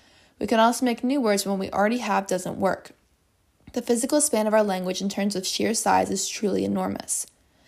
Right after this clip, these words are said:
James R. Herford, a professor of general linguistics at the University of Edinburgh in Scotland, who has written several works on linguistics and the evolution of language,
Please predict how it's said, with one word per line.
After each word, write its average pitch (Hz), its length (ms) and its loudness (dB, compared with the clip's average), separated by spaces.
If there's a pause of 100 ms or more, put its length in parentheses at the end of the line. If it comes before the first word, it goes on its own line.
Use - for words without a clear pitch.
(340)
James 254 340 2
R. 247 160 8
Herford, 208 540 0
a 202 60 0
professor 208 460 0
of 233 120 0
general 208 340 0
linguistics 214 560 -2
at 202 80 -4
the 208 100 -2
University 214 600 0
of 240 120 0
Edinburgh 196 380 0
in 208 100 0
Scotland, - 580 0 (520)
who - 80 0
has 208 140 4
written 196 180 2
several 208 320 2
works 208 220 2
on 208 100 0
linguistics 202 580 -2
and 196 120 -2
the 196 80 -2
evolution 208 500 0
of 214 100 -4
language, 196 480 -6